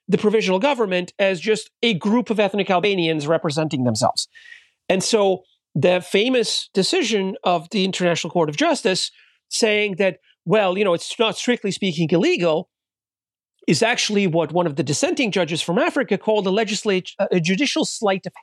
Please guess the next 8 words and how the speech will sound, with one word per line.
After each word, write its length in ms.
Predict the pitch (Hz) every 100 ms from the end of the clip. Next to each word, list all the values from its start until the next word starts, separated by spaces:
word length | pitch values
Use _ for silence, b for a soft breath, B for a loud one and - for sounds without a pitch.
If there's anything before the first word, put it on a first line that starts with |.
| 180
hand. 420 | 131 87 90 - _ _ B B B B B B _ -
And, 380 | 190 185 185 185
uh, 240 | 185 190
just 180 | 180 180
a 60 |
few 100 | 202
months 260 | 208 339 -
ago, 600 | 226 196 190 185 175 180